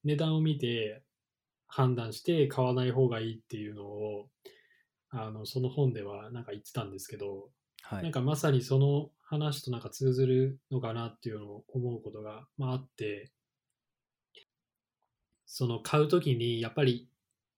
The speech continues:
Speaker 1: 値段を見るんじゃなくて、自分が欲しいかどうかで決めた方が、まあ、失敗した時は、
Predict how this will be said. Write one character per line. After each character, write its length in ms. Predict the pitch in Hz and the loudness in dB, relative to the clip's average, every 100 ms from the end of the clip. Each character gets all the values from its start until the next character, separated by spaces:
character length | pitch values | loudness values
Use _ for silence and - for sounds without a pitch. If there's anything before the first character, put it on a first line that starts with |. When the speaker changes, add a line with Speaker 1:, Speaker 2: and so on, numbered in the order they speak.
| - | 2
Speaker 1:
値 160 | 143 | 4
段 260 | 151 160 165 | 6 4 4
を 60 | 160 | 4
見 160 | 165 | 4
る 100 | 156 | 4
ん 20 | |
じ 80 | 139 | 4
ゃ 40 | 139 | 4
な 100 | 135 | 2
く 80 | |
て、 380 | - 143 143 143 - | 4 8 8 8 2
自 80 | 135 | 2
分 200 | 147 151 | 2 2
が 100 | 151 | 4
欲 200 | 135 139 | 6 4
し 160 | 143 | 4
い 40 | 139 | -2
か 100 | 120 | -2
ど 140 | 123 | 0
う 80 | 127 | 0
か 160 | 123 117 | -2 2
で 320 | 135 135 135 _ _ _ _ _ | 6 6 2 _ _ _ _ _
決 160 | - 139 | 4 6
め 60 | |
た 140 | 135 143 | 6 6
方 180 | 147 135 | 8 8
が、 340 | 147 147 143 _ _ _ _ _ _ _ | 8 6 2 _ _ _ _ _ _ _
ま 100 | 156 | 2
あ、 60 | 139 | 2
失 260 | - 143 139 | 2 0 4
敗 180 | 185 | 4
し 80 | 190 | 6
た 120 | 202 | 4
時 280 | 202 202 175 | 6 4 4
は、 480 | 139 139 127 110 | 6 6 6 2